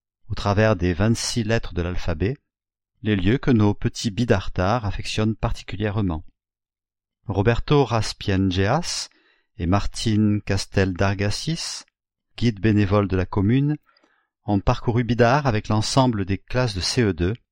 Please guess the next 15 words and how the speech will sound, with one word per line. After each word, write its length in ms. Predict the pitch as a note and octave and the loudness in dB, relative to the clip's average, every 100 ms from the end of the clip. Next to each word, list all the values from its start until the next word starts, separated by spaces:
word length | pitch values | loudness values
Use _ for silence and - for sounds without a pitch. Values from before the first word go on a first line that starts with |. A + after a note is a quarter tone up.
| _ _ _ _ | _ _ _ _
afin 260 | G2 - C#3 | -4 2 2
de 60 | |
faire 220 | G2 A#2+ G#2+ | 4 0 0
découvrir 420 | - B2+ A#2 A2 | 0 0 0 0
aux 120 | F2+ | 0
enfants 300 | G#2+ - C#3 | 0 2 2
l'histoire 680 | G2+ F#2 - A2 B2 C#3 A#2+ | 2 0 -2 0 0 -2 -4
et 60 | |
les 140 | F#2 F#2 | -2 -2
lieux 320 | F#2 G#2+ A2 | 0 0 2
emblématiques 540 | G2+ G2+ G2 - G#2 | 0 2 2 0 -4
de 80 | G2 | -2
notre 280 | F2 - E2 | -2 -2 -6
ville. 360 | - C2 C#2 - - _ _ _ _ _ _ _ | -8 -10 -8 -10 -12 _ _ _ _ _ _ _
Ensuite, 540 | - D#2+ - D3+ - | -8 -6 -4 -4 -6